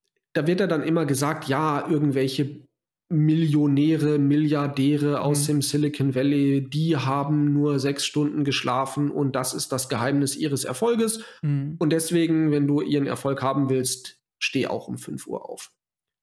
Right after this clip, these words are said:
Speaker 2: Ja.
Speaker 1: Aber wir haben ja gesehen, es gibt halt Menschen,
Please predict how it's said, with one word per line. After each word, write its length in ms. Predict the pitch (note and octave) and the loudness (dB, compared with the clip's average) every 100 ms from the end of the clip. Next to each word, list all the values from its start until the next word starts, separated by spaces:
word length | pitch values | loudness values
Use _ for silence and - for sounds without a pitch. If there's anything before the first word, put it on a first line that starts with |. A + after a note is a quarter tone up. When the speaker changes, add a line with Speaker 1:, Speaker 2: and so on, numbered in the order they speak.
| _ D3 | _ -2
Speaker 2:
Ja. 80 | |
Speaker 1:
Aber 400 | A#2+ C#3 D#3 E3+ - - - | 0 0 -2 -6 -14 -14 -4
wir 100 | C#3 | 0
haben 120 | F3+ | 2
ja 60 | D#3+ | 0
gesehen, 580 | D3+ B2+ D#3+ G3+ - - _ - | 0 0 0 -2 -8 -20 _ -6
es 100 | C#3 | -4
gibt 180 | - - | -2 -2
halt 160 | F3+ | 0
Menschen, 640 | D3 F3 - F#3 - - | 0 0 0 0 0 -6